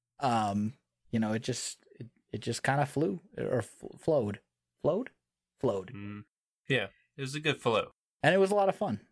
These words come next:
Speaker 1: you know? And it was the last thing that so many people expected, which was great.
Speaker 2: Oh,
Speaker 1: You know,
Speaker 2: yeah.
Speaker 1: the reaction to it was like,
Speaker 2: Which
Speaker 1: "What?
Speaker 2: is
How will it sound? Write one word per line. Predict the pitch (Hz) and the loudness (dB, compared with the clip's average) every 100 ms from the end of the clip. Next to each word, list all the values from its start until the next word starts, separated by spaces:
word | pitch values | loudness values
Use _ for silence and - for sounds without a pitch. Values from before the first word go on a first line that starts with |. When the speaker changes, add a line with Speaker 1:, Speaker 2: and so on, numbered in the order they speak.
| _ | _
Speaker 1:
you | 127 | -2
know? | 139 175 | 0 2
And | 175 | 2
it | 196 | 4
was | 180 160 139 | 2 2 -2
the | 165 147 156 | -4 2 2
last | 135 135 - - | 4 2 -2 -2
thing | 107 98 | -4 -4
that | 101 - | -8 -2
so | - 131 | 0 0
many | 120 | 0
people | 110 107 98 | -2 -6 -12
expected, | 92 - 85 - - _ _ _ - | -14 -12 -14 -14 -20 _ _ _ 0
which | 139 143 | 2 2
was | 117 | 2
great. | 143 160 - - | 4 2 0 0
Speaker 2:
Oh, | 139 | 4
Speaker 1:
You | |
know, | 143 | 4
Speaker 2:
yeah. | 131 | 4
Speaker 1:
the | 135 | 2
reaction | 127 131 147 - 135 | 2 2 2 2 2
to | 135 | 2
it | |
was | 117 113 | 0 -2
like, | 101 | -4
Speaker 2:
Which | 113 117 | -6 0
Speaker 1:
"What? | 147 | 0
Speaker 2:
is | 104 | 0